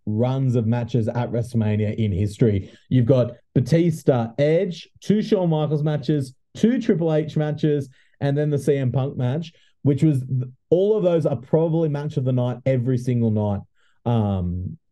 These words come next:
of that, of that run. It was absolutely incredible. Uh, for me, there's only one person that tops it.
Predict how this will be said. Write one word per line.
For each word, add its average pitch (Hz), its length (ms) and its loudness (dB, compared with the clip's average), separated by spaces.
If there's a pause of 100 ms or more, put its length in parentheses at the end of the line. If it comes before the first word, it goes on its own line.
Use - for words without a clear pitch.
of 120 220 0
that, 120 320 0
of 120 160 4
that 113 180 2
run. 123 300 2
It - 80 -2
was 120 180 0
absolutely 139 440 -2
incredible. 127 540 0 (360)
Uh, 143 260 -2
for 170 140 0
me, 196 280 0
there's 170 260 0
only 165 160 -2
one 160 340 -2
person 151 320 0
that 131 160 -4
tops - 320 -2
it. 135 160 2